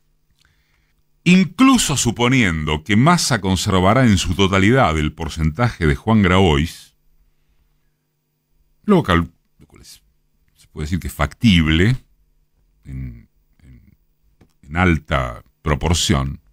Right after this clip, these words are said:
necesitaría reconquistar Massa dos millones y medio de votos para obtener cerca del treinta y seis por ciento e ingresar al balotaje.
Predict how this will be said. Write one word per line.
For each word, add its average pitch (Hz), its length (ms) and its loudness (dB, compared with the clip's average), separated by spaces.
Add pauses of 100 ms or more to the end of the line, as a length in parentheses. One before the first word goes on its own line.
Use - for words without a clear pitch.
(1400)
necesitaría 160 840 2
reconquistar 131 1000 -2 (1200)
Massa 82 500 -10 (640)
dos 110 640 -2
millones 147 800 -2
y 117 100 0
medio 139 360 2
de 104 80 2
votos - 720 -6 (960)
para 127 240 4
obtener 135 680 0
cerca 151 800 -2 (160)
del 101 280 -2
treinta 107 340 0
y 104 80 0
seis 139 260 0
por 110 200 -4
ciento 107 640 -2
e 98 100 2
ingresar 95 480 0
al 85 120 2
balotaje. 73 560 -4